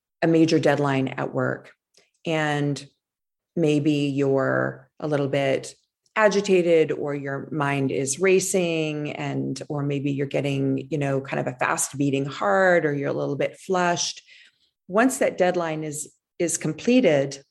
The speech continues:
and those symptoms go away, you're non-anxious. If those symptoms continue, it means that that short-term stress has led to anxiety. And you'd asked about the parasympathetic nervous system,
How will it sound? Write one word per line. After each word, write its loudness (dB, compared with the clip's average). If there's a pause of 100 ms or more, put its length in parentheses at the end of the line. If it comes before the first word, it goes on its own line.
(720)
and 2
those 4
symptoms -2
go 0
away, -2 (1160)
you're -2
non-anxious. -2 (840)
If 4
those 4
symptoms -2
continue, -2 (240)
it -2
means -2
that -2
that -4
short-term -4
stress -2
has -6
led -4 (100)
to -4
anxiety. -6 (840)
And 2
you'd 2
asked 2
about 0
the -6
parasympathetic -4
nervous -8
system, -6